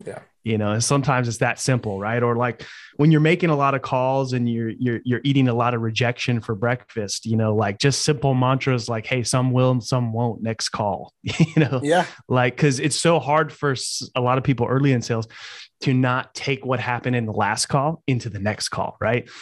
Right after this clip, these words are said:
Speaker 2: So, like, you have one bad call and then you take that energy, you take that negativity into the next call. And then you're wondering, like, "Why did I just have a whole day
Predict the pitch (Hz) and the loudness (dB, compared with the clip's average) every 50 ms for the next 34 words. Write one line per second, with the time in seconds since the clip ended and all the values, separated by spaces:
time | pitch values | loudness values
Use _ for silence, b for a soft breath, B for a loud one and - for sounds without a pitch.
0 | B B - - - 127 127 123 117 110 143 135 139 143 139 123 120 131 143 151 | B B -4 0 0 2 2 0 0 2 0 2 2 0 0 0 2 2 4 4
1 | 147 139 143 131 127 120 - - - 156 147 131 117 113 107 104 - B B B | 4 4 4 2 2 0 0 0 2 2 2 2 0 0 -4 -6 -8 B B B
2 | B B - 123 131 127 123 120 - 156 147 143 - 151 131 127 131 131 135 131 | B B -2 0 0 0 0 0 0 0 -2 0 0 0 0 2 2 2 2 2
3 | 127 123 117 127 123 123 120 117 113 - 139 127 - 135 113 104 117 123 123 113 | 2 0 0 0 0 0 -2 -4 -4 -6 -6 -6 -4 -4 -2 0 2 2 2 0
4 | 117 113 - 143 131 131 123 127 123 120 120 - 117 98 95 101 113 135 143 - | -2 -2 0 0 0 2 2 2 2 2 0 -2 -4 -6 -2 0 0 0 0 0
5 | - - - - 113 104 104 101 95 B B B B B B - 127 131 135 127 | -4 -6 -4 -4 -4 -4 -4 -6 -8 B B B B B B 2 4 4 4 4
6 | 123 120 127 127 123 123 113 110 113 101 92 - _ _ - 110 110 117 123 127 | 4 2 2 0 0 0 -2 -4 -6 -8 -10 -12 _ _ -4 -2 0 2 2 2
7 | 127 117 123 120 113 117 117 - - - 117 110 107 98 - - - - 139 135 | 2 2 2 2 2 0 -2 -2 0 -2 -2 -2 -2 -6 -8 -10 -4 0 0 0
8 | 127 113 110 110 107 98 92 - - - | 0 0 0 -2 -2 -2 -4 -8 -12 -18